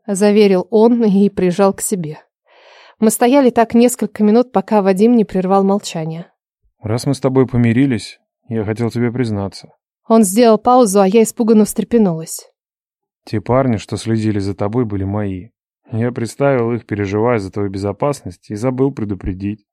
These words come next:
Speaker 1: «Я в том парке чуть от страха не умерла. Почему ты сразу мне не сказал?» возмутилась я.
Speaker 2: Ты, скорее всего, была бы против таких мер. Да и предлог остаться у тебя неожиданно появился.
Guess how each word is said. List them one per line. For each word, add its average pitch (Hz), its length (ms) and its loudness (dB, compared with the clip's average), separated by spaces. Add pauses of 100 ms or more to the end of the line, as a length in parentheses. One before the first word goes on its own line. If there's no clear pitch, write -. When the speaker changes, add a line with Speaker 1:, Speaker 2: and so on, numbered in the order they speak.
(140)
Speaker 1:
«Я 247 140 2
в 240 60 -4
том 220 180 4
парке 262 320 0
чуть - 180 -4
от 254 140 0
страха 302 340 2
не 254 80 8
умерла. 233 320 6
Почему 294 260 2
ты 370 100 2
сразу 330 340 4
мне 240 100 6
не 233 80 6
сказал?» 190 540 2 (260)
возмутилась 196 680 0
я. 165 200 -4 (240)
Speaker 2:
Ты, 127 280 0
скорее 139 420 -2
всего, 120 400 0
была 110 240 0
бы 123 140 -2
против 117 360 -4
таких 120 360 -6
мер. 101 280 -6 (280)
Да 107 180 0
и 165 40 2
предлог 135 440 -2
остаться 113 440 -6
у 101 40 -4
тебя 104 300 -6
неожиданно 95 480 -8
появился. 87 560 -12